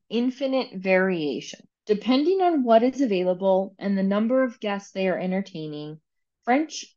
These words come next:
cooks judiciously adapt existing sauce recipes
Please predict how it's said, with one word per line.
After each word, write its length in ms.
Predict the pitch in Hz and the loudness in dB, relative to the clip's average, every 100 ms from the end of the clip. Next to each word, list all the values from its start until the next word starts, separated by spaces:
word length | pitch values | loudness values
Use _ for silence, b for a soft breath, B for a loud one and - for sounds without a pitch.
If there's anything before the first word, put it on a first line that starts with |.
| _ | _
cooks 440 | - 202 202 - - | 0 0 -2 -12 -20
judiciously 1200 | - 220 202 170 214 247 - 247 - - 151 - | -8 -4 -4 -4 -4 -4 -2 -6 -8 -12 -10 -4
adapt 600 | 185 185 175 156 170 - | -4 -4 -2 -2 -4 -10
existing 680 | - 160 170 240 - 277 277 | -12 -8 -4 -4 -4 -4 -2
sauce 460 | 277 202 196 202 - | -2 -2 -2 -4 -6
recipes 680 | 165 - 170 - 165 165 | -6 -6 -14 -12 -12 -12